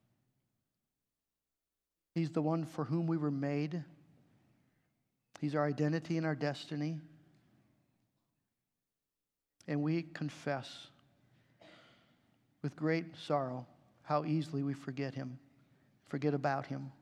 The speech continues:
and live our life as though we were still in the flesh. Father, I thank you for your word that opens our eyes and reminds us and helps us to see. And Lord, I pray that it would change the way we look at people,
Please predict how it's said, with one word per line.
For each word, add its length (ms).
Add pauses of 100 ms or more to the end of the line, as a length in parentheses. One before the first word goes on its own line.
(1120)
and 160
live 160
our 160
life 440 (520)
as 160
though 160
we 140
were 100
still 260
in 120
the 60
flesh. 460 (3250)
Father, 220
I 40
thank 300
you 60
for 120
your 100
word 460
that 260 (400)
opens 260
our 140
eyes 240
and 100
reminds 380
us 260
and 80
helps 240
us 100
to 100
see. 340
And 100
Lord, 140
I 60
pray 240
that 120
it 40
would 200
change 360
the 60
way 100
we 100
look 180
at 140
people, 400